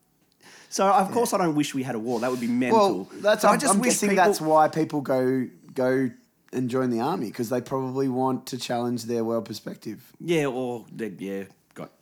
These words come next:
Speaker 2: No,
Speaker 1: yeah,
Speaker 2: not
Speaker 1: option-,
Speaker 2: everyone. I'm
Speaker 1: not
Speaker 2: saying
Speaker 1: many
Speaker 2: some
Speaker 1: options,
Speaker 2: people.
Speaker 1: yeah.
Speaker 2: Some people would probably just do things to challenge themselves.
Speaker 1: Yeah.
Speaker 2: And I was, I was talking to Deb the other day, like,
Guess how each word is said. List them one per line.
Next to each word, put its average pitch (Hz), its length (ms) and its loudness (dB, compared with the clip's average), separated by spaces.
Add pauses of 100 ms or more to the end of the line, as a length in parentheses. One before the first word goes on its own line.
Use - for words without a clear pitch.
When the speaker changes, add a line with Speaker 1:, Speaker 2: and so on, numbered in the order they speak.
(120)
Speaker 2:
No, 202 120 0
Speaker 1:
yeah, 143 60 2
Speaker 2:
not 190 260 2
Speaker 1:
option-, 104 100 -4
Speaker 2:
everyone. 95 220 -6
I'm 80 60 -10
Speaker 1:
not 110 180 -8
Speaker 2:
saying 127 120 -2
Speaker 1:
many 131 60 -2
Speaker 2:
some 170 200 0
Speaker 1:
options, 117 240 -4
Speaker 2:
people. 104 160 -8
Speaker 1:
yeah. - 40 -14 (340)
Speaker 2:
Some 175 220 -2
people 165 340 0
would 143 320 -2
probably 147 460 -2
just 135 260 -8
do 135 180 -2
things 131 280 -4
to 110 100 -10
challenge 113 360 -6
themselves. 107 400 -10
Speaker 1:
Yeah. 143 160 -2 (100)
Speaker 2:
And 147 80 0
I 185 40 6
was, 208 280 2
I - 100 -8
was 175 160 -4
talking 143 280 -4
to 110 40 -4
Deb 104 200 -6
the 107 80 -2
other 101 120 -4
day, 101 140 -4
like, 101 260 -4